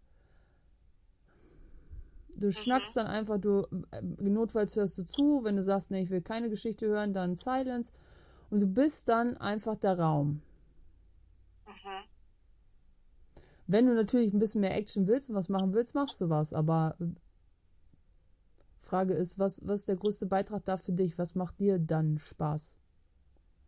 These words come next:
Speaker 2: Hm. Weißt du was, vielleicht, vielleicht ist es geschickt, das erste Mal so mit einzelnen Leuten
Speaker 1: Ja.
Speaker 2: einfach mal anzufangen.
Speaker 1: Ja.
Speaker 2: Mhm. Nur ich hätte sogar ein Hotel hier in München, die,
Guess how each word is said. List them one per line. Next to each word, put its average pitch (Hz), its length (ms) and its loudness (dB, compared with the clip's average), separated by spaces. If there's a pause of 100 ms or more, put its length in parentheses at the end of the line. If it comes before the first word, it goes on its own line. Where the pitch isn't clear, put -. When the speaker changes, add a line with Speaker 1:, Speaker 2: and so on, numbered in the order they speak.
(120)
Speaker 2:
Hm. 196 300 -18 (520)
Weißt 214 200 4
du 254 60 6
was, - 180 2 (220)
vielleicht, 226 340 4 (100)
vielleicht 247 340 4
ist 254 140 -8
es 247 140 -14
geschickt, - 300 -4 (480)
das 233 220 -4
erste 233 340 -2
Mal 220 200 2
so 208 140 -8
mit 208 160 -10
einzelnen 214 600 2
Leuten 175 400 2
Speaker 1:
Ja. 220 120 4
Speaker 2:
einfach 208 240 0
mal 185 140 6 (120)
anzufangen. - 380 -8
Speaker 1:
Ja. 214 260 4 (1600)
Speaker 2:
Mhm. 403 520 -14 (1080)
Nur 247 120 6
ich - 140 6
hätte 240 180 2
sogar 214 280 10
ein 202 100 0
Hotel 208 320 -2
hier 202 260 -2
in 196 100 -16
München, 196 580 -2 (460)
die, 202 340 -2